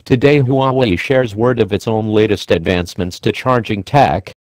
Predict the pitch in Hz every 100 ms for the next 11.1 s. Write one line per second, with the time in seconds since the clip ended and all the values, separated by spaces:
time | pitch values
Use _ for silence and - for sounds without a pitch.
0 | _ - 110 104 104 110 - - 151 143
1 | - 107 120 117 143 123 113 123 98 -
2 | 117 104 - 110 - 92 - 110 107 -
3 | 135 131 117 95 117 110 113 104 - -
4 | - _ _ _ _ _ 156 147 143 139
5 | 120 92 80 90 - 135 - 127 117 110
6 | 110 120 - - 135 120 107 - 123 98
7 | 117 117 135 131 - 87 90 92 - 98
8 | 98 117 127 147 139 123 110 - 123 107
9 | - - - 143 120 95 90 107 104 87
10 | 87 95 - 120 117 135 120 120 117 107
11 | 90